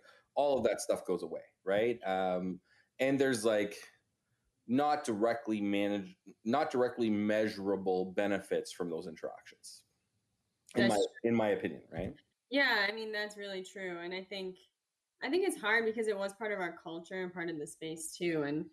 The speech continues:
Speaker 2: yeah, so for our lead gen, it's just been, it has been a challenge without those big events because it is for us, like, a lot about networking,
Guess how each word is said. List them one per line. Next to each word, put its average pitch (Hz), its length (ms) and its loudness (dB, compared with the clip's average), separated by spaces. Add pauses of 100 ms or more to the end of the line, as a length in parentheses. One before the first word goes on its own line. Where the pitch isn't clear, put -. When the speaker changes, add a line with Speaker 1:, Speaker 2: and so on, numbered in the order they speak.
(480)
Speaker 2:
yeah, 180 160 4
so 196 240 2
for 202 180 2
our 190 320 2
lead 190 320 2
gen, 175 220 2
it's 175 200 -2
just 185 240 -6
been, 165 280 0 (120)
it 180 140 -4
has 202 260 0
been 302 160 0
a 311 80 0
challenge 220 540 -4
without 180 280 -4
those 190 180 -6
big 185 180 -4
events 175 500 -2
because 175 560 -6 (480)
it 196 120 0
is 220 220 4
for 190 160 -2
us, 185 240 -2
like, 185 200 -4
a - 40 -6
lot 190 340 0
about 170 320 -4
networking, - 760 -10